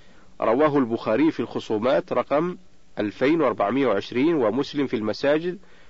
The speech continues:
رقم ستمائة وواحد وخمسين، انتهى الهامش. وفي صحيح مسلم عن عبد الله بن مسعود رضي الله عنه قال: "لقد رأيتنا وما يتخلف عن الصلاة إلا منافق علم نفاقه أو مريض،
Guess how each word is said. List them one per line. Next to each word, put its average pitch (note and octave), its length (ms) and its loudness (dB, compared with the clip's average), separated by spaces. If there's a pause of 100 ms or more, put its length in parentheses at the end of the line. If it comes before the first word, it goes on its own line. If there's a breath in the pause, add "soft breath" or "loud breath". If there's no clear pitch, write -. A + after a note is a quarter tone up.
(140 soft breath)
رقم C3 300 -2
ستمائة C#3+ 380 -2
وواحد B2+ 320 0
وخمسين، A2+ 520 -4 (220)
انتهى C3+ 340 -2
الهامش. G2+ 500 -4 (1000 soft breath)
وفي B2+ 400 4
صحيح F#3+ 400 0
مسلم E3+ 500 2
عن C#3 160 2
عبد B2+ 200 0
الله E3 260 2
بن C#3 180 2
مسعود C#3+ 400 0
رضي B2 260 0
الله B2+ 320 2
عنه D3+ 260 2 (220)
قال: B2+ 460 4
"لقد C3+ 260 0
رأيتنا D#3 600 2
وما C#3+ 300 2
يتخلف C3 640 0
عن B2+ 240 2
الصلاة C3+ 440 0
إلا D#3 300 2
منافق C3+ 800 0 (640 soft breath)
علم D3 420 2
نفاقه C3 640 2 (440)
أو B2+ 340 2 (160)
مريض، C3+ 800 2